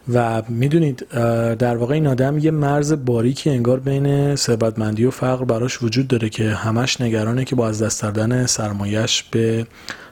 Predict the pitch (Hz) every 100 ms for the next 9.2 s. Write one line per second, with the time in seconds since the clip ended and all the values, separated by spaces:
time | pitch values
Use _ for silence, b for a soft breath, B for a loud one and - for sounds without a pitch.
0 | - - 113 107 107 - 107 113 104 98
1 | - 120 - B B B B 160 160 160
2 | 160 - 151 151 156 180 170 180 - 131
3 | 127 123 127 123 127 120 120 135 123 -
4 | - 127 123 127 117 120 - 117 127 127
5 | - 123 120 147 165 147 135 160 143 127
6 | 127 - 165 185 170 123 123 147 131 120
7 | 117 120 147 165 B B B B - 117
8 | 135 165 170 117 107 123 175 131 110 107
9 | 165 139